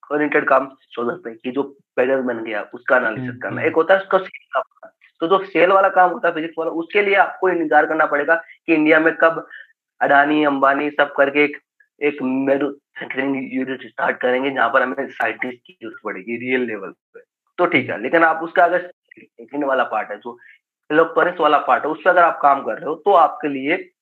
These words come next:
Speaker 1: बहुत सारे द-, द-, दरवाजे खुले हैं। लेकिन in general क्या होता है, जो बंदा पीएचडी करता है, वो बाहर जाता है post doc करने। आईआईटी से अगर आपने पीएचडी किया है, तो आपको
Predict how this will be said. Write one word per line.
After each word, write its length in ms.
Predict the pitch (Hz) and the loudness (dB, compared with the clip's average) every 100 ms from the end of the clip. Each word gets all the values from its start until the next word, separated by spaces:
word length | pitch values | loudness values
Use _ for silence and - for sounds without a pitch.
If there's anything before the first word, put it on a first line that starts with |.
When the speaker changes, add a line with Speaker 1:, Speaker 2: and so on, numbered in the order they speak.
| _ | _
Speaker 1:
बहुत 240 | - 202 | -14 -10
सारे 240 | - 127 131 | 0 0 0
द-, 360 | 123 120 113 110 | -6 -14 -12 -8
द-, 160 | 110 - 110 117 113 120 | -8 -10 -18 -16 -14 -12
दरवाजे 320 | 107 - 117 | -10 -10 -12
खुले 260 | 120 - 98 | -16 -18 -18
हैं। 80 | - _ - _ - | -20 _ -20 _ -6
लेकिन 260 | 139 185 | -2 -2
in 220 | 185 226 202 | 0 0 2
general 260 | 196 180 | 2 2
क्या 100 | 180 | 2
होता 260 | 139 - 123 | 2 2 2
है, 280 | 139 170 147 | 2 2 2
जो 120 | 165 | 2
बंदा 220 | 151 160 | 4 2
पीएचडी 380 | 156 147 143 160 | 2 -2 0 0
करता 360 | 131 107 110 | -2 -4 -2
है, 80 | 139 | -2
वो 240 | 151 160 170 | 0 -2 -2
बाहर 360 | 123 123 120 | 0 2 2
जाता 180 | 120 139 | 2 0
है 60 | 139 - _ _ _ | -2 -4 _ _ _
post 240 | - - - | -8 -8 -8
doc 180 | 120 117 | -10 -10
करने। 200 | 104 98 | -8 -4
आईआईटी 360 | 113 143 151 | -2 -2 -2
से 120 | 160 | -4
अगर 80 | 151 | -2
आपने 200 | 139 147 | 0 -2
पीएचडी 340 | 143 127 123 143 | -6 -8 -8 -10
किया 240 | 123 117 | -6 -4
है, 60 | 127 | -4
तो 80 | |
आपको 200 | 151 - | -6 -10